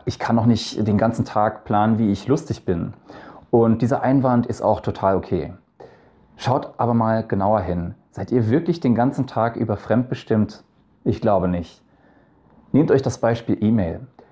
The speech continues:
Ihr müsst Kunden-E-Mails nicht sofort beantworten. Es gilt das ungeschriebene Gesetz im Geschäftsleben, dass ihr bis zu vierundzwanzig Stunden Zeit dafür habt.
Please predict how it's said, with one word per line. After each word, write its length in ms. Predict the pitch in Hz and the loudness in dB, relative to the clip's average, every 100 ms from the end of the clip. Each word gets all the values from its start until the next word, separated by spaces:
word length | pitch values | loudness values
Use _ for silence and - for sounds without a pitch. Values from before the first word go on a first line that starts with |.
| _ _ 135 | _ _ 2
Ihr 80 | |
müsst 260 | 151 180 - | 2 2 -2
Kunden-E-Mails 760 | - 117 - 113 101 98 90 - | 0 0 0 0 2 2 0 0
nicht 260 | 107 - - - - - | -2 -2 -16 -14 -8 -4
sofort 520 | 110 - - 123 123 | -2 -2 -2 -2 -2
beantworten. 720 | 101 104 - 95 90 92 87 - _ - | 0 0 2 0 0 -4 -6 -10 _ -10
Es 120 | - | 0
gilt 160 | 135 | 2
das 120 | 139 - | 2 0
ungeschriebene 680 | 135 151 139 - 131 120 | 2 2 0 0 2 2
Gesetz 380 | 101 90 131 131 | 0 0 0 0
im 100 | 117 | -2
Geschäftsleben, 720 | 101 120 120 - 107 104 95 - | 0 -2 -4 -2 0 2 0 -4
dass 180 | 95 95 | -6 -2
ihr 80 | 98 | -2
bis 160 | - | -2
zu 80 | - | -4
vierundzwanzig 640 | - 123 117 - 104 101 - | 0 2 2 0 -4 -4 -4
Stunden 280 | 101 98 95 | -2 -2 -4
Zeit 260 | 85 80 | -6 -4
dafür 240 | - - 87 | -4 -2 -2
habt. 320 | 78 - | -4 -10